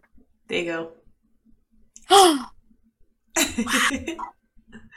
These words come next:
Speaker 1: Yeah, so Only the Good Die. So, I mean, it looks pretty sweet. I'm excited about it. Uh, I actually really wanna read it.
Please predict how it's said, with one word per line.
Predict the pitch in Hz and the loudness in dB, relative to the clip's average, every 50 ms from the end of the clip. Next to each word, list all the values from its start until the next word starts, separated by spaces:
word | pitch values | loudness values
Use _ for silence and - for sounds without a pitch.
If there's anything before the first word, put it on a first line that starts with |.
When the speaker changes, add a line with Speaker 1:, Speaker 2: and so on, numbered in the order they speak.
| - - - - - - - - - - - 285 | -20 -20 -18 -18 -18 -18 -18 -18 -12 -4 -2 2
Speaker 1:
Yeah, | 196 208 202 190 185 - - | 4 4 4 4 6 4 4
so | - - 262 240 226 214 214 214 208 202 196 196 - - - - - _ _ _ _ _ - _ _ _ _ _ - _ _ _ _ _ _ _ - _ _ _ - | 4 6 6 6 6 6 6 4 4 2 0 -2 -4 -6 -12 -18 -20 _ _ _ _ _ -20 _ _ _ _ _ -20 _ _ _ _ _ _ _ -20 _ _ _ -2
Only | - 214 220 233 262 254 | 0 0 2 2 2 4
the | 233 226 220 | 4 4 4
Good | 220 208 196 190 190 | 4 2 -2 -2 0
Die. | - 185 170 170 170 - - - - 226 214 196 - - - - - _ - - - - _ - | 4 4 6 6 6 4 2 -2 -4 -6 -8 -8 -10 -14 -20 -20 -20 _ -20 -20 -20 -20 _ -6
So, | - - - 220 202 190 190 190 190 - - - - | -6 -4 -2 0 0 0 0 -2 -4 -6 -8 -4 0
I | - 226 | 2 4
mean, | 226 240 240 220 214 208 202 - - - - - - | 4 4 4 4 2 2 -2 -4 -10 -16 -20 -8 -2
it | - 233 240 262 | 0 0 2 2
looks | 285 285 285 - | 0 -2 -4 -6
pretty | - - 262 240 226 | -6 -4 -2 -2 -2
sweet. | 214 - 220 220 196 175 180 190 - - - - - _ - - - - - - - - - _ _ _ _ _ _ _ _ | -2 0 0 0 2 2 0 -2 -6 -10 -18 -20 -20 _ -20 -20 -20 -20 -20 -20 -20 -20 -20 _ _ _ _ _ _ _ _
I'm | - 208 214 220 226 226 | 2 2 2 2 2 0
excited | 220 214 - - 196 185 175 175 170 175 | 0 0 2 2 2 2 2 0 -4 -4
about | 175 170 175 170 170 170 | -2 0 0 0 0 0
it. | 175 175 180 190 - - - - _ _ _ _ _ - | -2 -4 -4 -4 -8 -10 -14 -20 _ _ _ _ _ 0
Uh, | 190 196 190 185 185 185 185 - - - - | 2 2 4 2 2 2 0 -2 -6 -2 2
I | - 196 | 2 4
actually | 196 196 - - 208 | 4 2 2 0 0
really | 185 185 180 175 | -2 -2 -4 -6
wanna | 175 175 175 - 175 | -6 -6 -8 -8 -6
read | 175 175 175 170 - | -4 -4 -4 -2 -2
it. | 87 87 87 - 98 - - 233 | -2 0 0 -2 -2 -4 -8 -12